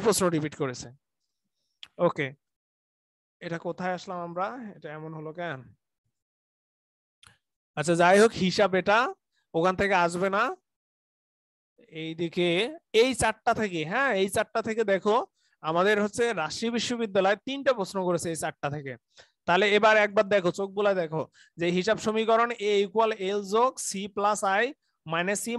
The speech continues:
minus হলো D, এটা হলো বোধিত হিসাব সমীকরণ। তাহলে আমরা মাইনাস গুলো এই পাশে করি, আর,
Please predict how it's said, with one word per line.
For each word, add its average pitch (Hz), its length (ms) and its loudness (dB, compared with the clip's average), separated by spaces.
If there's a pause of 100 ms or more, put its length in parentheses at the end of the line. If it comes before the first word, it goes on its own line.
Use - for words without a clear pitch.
minus 180 300 -2
হলো 202 200 0
D, - 20 -6 (120)
এটা 170 140 2
হলো 185 180 2
বোধিত 180 220 0 (100)
হিসাব 180 240 -8
সমীকরণ। 147 440 -8
তাহলে 170 260 -4
আমরা 180 120 -4 (100)
মাইনাস 165 360 -4
গুলো 196 160 -4
এই 180 100 -8
পাশে 190 280 -6
করি, 220 180 -4 (500)
আর, 156 60 -2